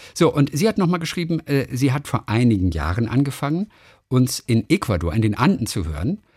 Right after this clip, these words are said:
Äh, da hat sie eine Weile gelebt, hört uns aber gerade eben aus Kairo zu, äh, wo sie im Moment lebt, beim Gassi gehen. Jörg Thierfelder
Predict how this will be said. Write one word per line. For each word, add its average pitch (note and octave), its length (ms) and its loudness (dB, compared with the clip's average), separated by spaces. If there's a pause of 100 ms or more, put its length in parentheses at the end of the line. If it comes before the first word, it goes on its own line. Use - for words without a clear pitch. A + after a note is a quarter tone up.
(220)
Äh, G#2+ 120 -4
da G#2+ 100 0
hat A2+ 100 0
sie A#2+ 100 -2
eine F#2+ 220 -2
Weile G2 240 0
gelebt, F#2 440 -4
hört D3+ 160 4
uns C3+ 100 -4
aber A2 120 -2
gerade A2+ 340 -4
eben G#2+ 400 -2
aus - 200 -8
Kairo F#2+ 440 -4
zu, G#2+ 400 -2 (520)
äh, F#2+ 140 -6
wo A#2 80 -2
sie A2 120 -4
im F#2 60 -6
Moment D#2+ 260 -6
lebt, - 260 -16 (320)
beim A2 160 0
Gassi F2 260 -4
gehen. - 220 -14 (480)
Jörg D#3 180 2
Thierfelder G#3 680 2